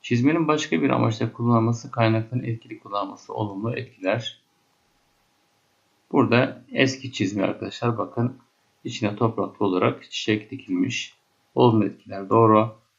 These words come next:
Çizmenin süslenip saksılara kullanılması geri dönüşüm kapsamında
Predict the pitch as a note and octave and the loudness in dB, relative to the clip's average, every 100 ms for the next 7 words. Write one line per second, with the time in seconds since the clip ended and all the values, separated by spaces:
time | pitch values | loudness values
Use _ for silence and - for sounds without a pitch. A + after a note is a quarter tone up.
0 | _ - A2 A#2 D#3 D#3+ - - C3 C#3 | _ -4 -2 2 2 2 -4 2 2 2
1 | C#3 C3+ - A2 G#2+ A2+ A2+ A2+ A#2 A#2 | 0 -2 0 -2 -2 -2 0 0 -2 -4
2 | B2 A#2 A2+ A#2 A#2+ A2+ A2 - - F#2+ | -2 -2 0 -4 -4 -6 -8 -12 -14 -6
3 | F#2+ F#2+ A#2+ C3+ | -2 2 2 0